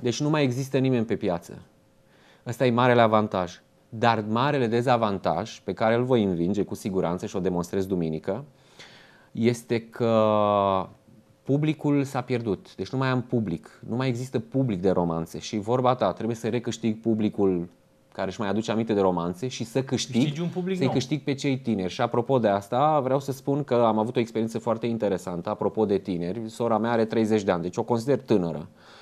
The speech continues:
Speaker 1: Și n-a prea auzit nici ea romanțe. Eu, făcând mult, uh, publicitate evenimentului de duminică, am postat și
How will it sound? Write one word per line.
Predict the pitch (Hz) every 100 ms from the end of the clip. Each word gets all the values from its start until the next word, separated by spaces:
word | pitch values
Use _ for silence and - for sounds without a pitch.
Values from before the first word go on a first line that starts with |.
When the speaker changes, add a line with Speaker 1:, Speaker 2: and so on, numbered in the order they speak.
| - - _
Speaker 1:
Și | - - 117 113 110 104 101 98 92 85 76 57 71 92 101
n-a | 127 131 131
prea | 113
auzit | 104 107 113
nici | 113 110
ea |
romanțe. | 98 92 82 78 - - - 110
Eu, | 113 113 131
făcând | 127 107 117 107
mult, | 101 107 90
uh, | 92 87 82 80 80 78
publicitate | - 92 87 - 101 98 92 85
evenimentului | 85 92 90 95 101 90
de | 87
duminică, | 87 87 92 107 151 151 - _ _ - - - - - -
am | 113
postat | 113 110 135 135
și | - 139 143 131 120